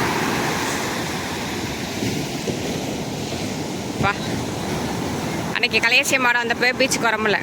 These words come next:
கலையரசி அம்மாவோட நடக்க முடியாது அப்படின்னு சொல்லிட்டு, இப்போ அதனால தான் நாங்க வந்திருக்கோம். கலையரசி அம்மா விட்டுட்டு பீச்சை பார்க்க காலையிலே கிளம்பி வந்துட்டோம். அங்க ரெடியா வந்துட்டு இருக்காங்க. சன்னை பார்த்துட்டு எல்லாரும் வீட்டுக்கு போயிட்டு சமைச்சு சாப்பிடலாம். ஓகேவா?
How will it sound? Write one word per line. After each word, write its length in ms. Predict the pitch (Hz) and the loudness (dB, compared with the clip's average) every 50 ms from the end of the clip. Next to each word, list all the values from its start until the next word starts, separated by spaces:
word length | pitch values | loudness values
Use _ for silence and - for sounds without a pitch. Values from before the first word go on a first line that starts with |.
| - | 4
கலையரசி 280 | 202 208 220 226 - 220 202 | 4 4 4 4 4 4 4
அம்மாவோட 220 | 196 196 202 208 202 | 6 6 6 6 4
நடக்க 220 | 196 196 190 220 214 | 4 4 4 4 4
முடியாது 280 | 202 202 185 180 180 196 196 | 6 6 4 6 6 6 4
அப்படின்னு 240 | 185 180 175 - 190 | 4 2 2 4 6
சொல்லிட்டு, 280 | 185 185 - 196 202 214 233 226 | 6 6 6 6 6 6 6 6
இப்போ 140 | 202 160 190 180 | 4 2 2 2
அதனால 220 | 180 190 185 185 214 | 2 2 2 2 4
தான் 140 | 220 220 208 190 175 170 156 - - - - - - - - - 202 - - - 190 | 4 4 4 2 2 0 0 0 0 2 2 2 2 2 2 2 2 2 2 4 4
நாங்க 160 | 196 208 190 196 | 4 4 4 2
வந்திருக்கோம். 380 | 185 - 202 196 - 165 - - - - - - - - - - - - - - - - - - - - - - - - - - - - - - - - | 2 4 2 2 2 2 2 2 0 0 2 2 2 2 2 2 2 2 2 2 2 2 2 2 2 2 2 2 2 2 2 2 2 2 2 2 2 2
கலையரசி 380 | 214 208 220 233 233 214 - 226 | 4 4 4 4 4 2 2 2
அம்மா 140 | 208 202 208 214 240 | 4 4 4 4 4
விட்டுட்டு 400 | 254 - - 285 - - 302 311 339 330 - - - - - - - - - - - - - - - - 247 | 2 4 2 2 2 4 4 4 4 2 0 0 0 0 0 0 -2 -2 -2 -2 -2 -2 -2 -2 -2 2 2
பீச்சை 240 | 262 247 - 247 - | 2 4 2 2 2
பார்க்க 320 | 214 202 - 226 220 - 220 | 2 2 2 2 2 4 4
காலையிலே 460 | 208 208 214 226 240 240 220 226 240 | 4 4 6 4 4 4 4 4 4
கிளம்பி 220 | 226 220 220 214 214 | 4 4 4 4 4
வந்துட்டோம். 340 | 202 196 208 190 180 180 - - - | 4 4 2 2 2 0 -2 -4 -2
அங்க 120 | 185 175 180 196 | 0 2 4 4
ரெடியா 240 | 196 214 240 240 226 220 202 | 4 4 4 6 6 4 2
வந்துட்டு 280 | 196 202 220 208 185 196 | 2 0 0 2 4 4
இருக்காங்க. 280 | 190 214 214 214 190 - - - - - - - - - - - - - - - - - - - - - | 4 4 4 2 0 -2 -2 -4 -4 -4 -4 -4 -4 -4 -4 -4 -4 -4 -4 -4 -4 -4 -4 -4 -2 0
சன்னை 280 | - 233 233 247 262 254 - | 2 2 2 4 4 2 4
பார்த்துட்டு 320 | 233 226 226 254 226 262 277 277 269 | 4 4 4 4 4 6 6 8 6
எல்லாரும் 260 | 254 233 233 240 247 240 | 6 6 4 4 6 4
வீட்டுக்கு 240 | 247 240 240 - - - | 4 4 4 0 2 2
போயிட்டு 260 | 214 220 226 - 277 - | 4 4 6 6 4 4
சமைச்சு 320 | - 220 220 240 247 262 247 - | 4 2 2 2 2 2 2 2
சாப்பிடலாம். 380 | 220 202 - 214 202 185 175 - - - - - 202 | 2 0 2 2 2 2 2 0 -2 -2 -2 0 0
ஓகேவா? 320 | 190 - 214 214 220 220 | 2 2 2 4 4 4